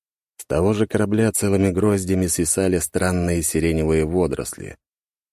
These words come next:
Кажется, они даже немного светились. Под ногами, помимо пучков высохшей травы,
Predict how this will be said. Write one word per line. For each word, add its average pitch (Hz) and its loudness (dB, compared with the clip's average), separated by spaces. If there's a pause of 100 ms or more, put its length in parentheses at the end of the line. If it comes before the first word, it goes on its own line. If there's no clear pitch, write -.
(260)
Кажется, 71 -4
они 76 2
даже 73 -4
немного 78 0
светились. 92 -8 (880)
Под 71 -6
ногами, 101 0
помимо 92 0
пучков 90 -2
высохшей 76 -4
травы, 78 -2